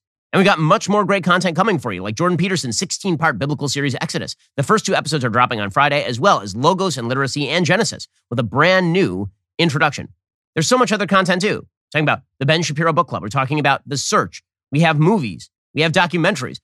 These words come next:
So much stuff happening here at Daily Wire Plus. Remember, we're building the future you want to see, and you are an enormous part of that. So again, starting this Friday, get fifty percent off your new Daily Wire Plus membership at dailywire dot com slash subscribe. By the way, if you're already a subscriber, get one for a friend, get one for a family member.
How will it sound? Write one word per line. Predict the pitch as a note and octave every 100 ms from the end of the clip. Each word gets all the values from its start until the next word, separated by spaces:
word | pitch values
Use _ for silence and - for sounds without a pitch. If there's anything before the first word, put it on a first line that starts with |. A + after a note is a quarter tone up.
| _
So | - - G#3 G3+ G3+
much | F#3 D#3+ C#3+ -
stuff | C3 B2+
happening | B2+ B2 A2+
here | A2 G2+
at | D#2 G2+
Daily | A#2 A#2
Wire | G#2
Plus. | G#2 A2+ -
Remember, | E3 G#3 G2+
we're | B2 G3+
building | G3+ F3+
the | D3
future | D#3+ C#3+ D3+
you | B2+
want | B2+
to | B2
see, | F3 F3+
and | D3 C#3+
you | D3+ A#3 A#2
are | D2+ B2+
an | C3
enormous | C3 B2+ E3+ F3+ F2 D#2+
part | - A#2+
of | G#2
that. | E2 C#2+ -
So |
again, | F#3+ F3+ E2+ E2 _
starting | - - G3 A3+ D#3
this | A3 -
Friday, | E3 C3 F2+
get | F#2+ A#2+
fifty | _ C4+ B3 - A#3+
percent | G#3+ A#3 D#3+ A#2
off | A2
your | C3
new | D3+
Daily | D#3 D3
Wire | C#3 B2+
Plus | B2+ A#2+
membership | C#3 F3 F3
at | A2+ F2+
dailywire | C#3 C#3 C#3
dot | A2+
com | A2+ C3
slash | B2+ A#2 - -
subscribe. | A2 - B2+
By | C#3
the |
way, | D3
if | F#2+
you're | F2+
already | C3 E3 C3
a |
subscriber, | F#2+ - G#2+ C3+ - _
get | - E3
one | G3
for | F3
a | F3
friend, | - B2
get | G#2+
one | A#2+ C#3
for | D3
a | C3
family | D3+ E3 C#3
member. | C3